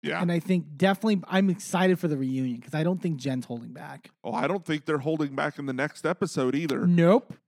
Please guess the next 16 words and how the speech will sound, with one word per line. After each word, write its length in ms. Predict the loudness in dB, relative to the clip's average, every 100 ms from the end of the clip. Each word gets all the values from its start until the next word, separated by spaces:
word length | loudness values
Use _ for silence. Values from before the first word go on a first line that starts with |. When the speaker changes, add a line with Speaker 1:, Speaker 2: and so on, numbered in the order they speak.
| 0
Speaker 1:
Oh, 280 | 4 4
'cause 220 | 2 -2 0
that, 280 | 0 0 -4
woo, 380 | 2 2 2 -4 -10
okay. 340 | -6 -4 -6 -12 _ _ _
Speaker 2:
So 140 | 2 6
then 220 | 6 6
they 80 | 4
go 280 | 6 4 4
upstairs 600 | 2 0 0 0 2 0
to, 80 | -2
like, 180 | -4 -4
this 160 | -8
suspended, 540 | -8 -8 -4 -2 -2 -4
like, 160 | -8
treehouse 800 | -6 -4 -4 -6 -6 -8 -10 -20